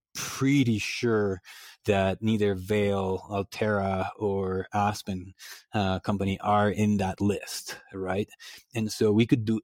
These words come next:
everything in our power, the ski industry could do everything in its power to, you know, drive their own emissions down to zero, and we would still have a magnificent problem in,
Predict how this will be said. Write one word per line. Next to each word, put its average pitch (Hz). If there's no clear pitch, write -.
everything 113
in 104
our 95
power, 131
the 101
ski -
industry 107
could 101
do 107
everything 110
in 95
its -
power 113
to, 98
you 76
know, 92
drive 104
their 107
own 123
emissions 101
down 98
to 92
zero, 98
and 101
we 104
would 101
still 120
have 101
a 92
magnificent 107
problem 98
in, 90